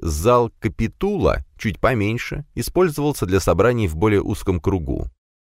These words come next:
В соборном зале каждый, входя, занимал свое привычное место, причем не из уважения к традиции, а чисто автоматически.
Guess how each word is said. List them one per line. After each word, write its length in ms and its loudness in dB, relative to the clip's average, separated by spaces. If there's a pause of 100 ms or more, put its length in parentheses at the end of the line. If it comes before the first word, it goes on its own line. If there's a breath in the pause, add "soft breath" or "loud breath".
(220)
В 60 -16
соборном 440 4
зале 380 4
каждый, 440 2
входя, 480 4
занимал 440 2
свое 220 0
привычное 500 0
место, 400 0
причем 460 0
не 100 2
из 120 2
уважения 540 4
к 80 -4
традиции, 720 2 (160)
а 120 0
чисто 320 0
автоматически. 920 -2